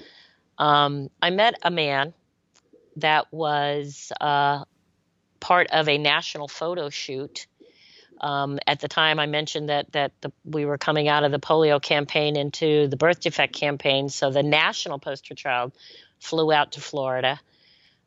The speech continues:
Um, and, uh, I sat on this man's lap, not knowing anything about golf or even could never foresee what was gonna come down the road. This man's name was Arnold Palmer.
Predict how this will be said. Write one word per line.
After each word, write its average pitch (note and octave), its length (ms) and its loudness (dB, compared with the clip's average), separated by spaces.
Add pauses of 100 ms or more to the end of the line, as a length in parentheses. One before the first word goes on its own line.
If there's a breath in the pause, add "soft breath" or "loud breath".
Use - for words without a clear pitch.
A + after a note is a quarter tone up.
Um, C#3 600 -4 (600)
and, D3 460 4
uh, C#3 380 4 (280)
I D#3 80 2
sat G3 300 2
on F#3+ 140 2
this F3+ 180 -6
man's E3 300 -4
lap, F3+ 300 2
not D#3+ 240 -2
knowing D#3+ 340 -6
anything F3 320 -4
about D#3 260 2
golf D3 480 -2
or C3+ 300 -6 (1400 soft breath)
even D#3 420 2 (1200)
could F#3 180 0
never F3+ 320 2
foresee E3+ 480 -10
what D3 160 -8
was C3+ 160 -12
gonna C#3 220 -8
come C#3+ 180 -10
down C#3 240 -2
the C3 60 -8
road. D3 420 2 (640 loud breath)
This - 180 -6
man's G#3 300 2
name F#3+ 160 4
was D3 120 -4
Arnold D3 300 0
Palmer. D3+ 460 -2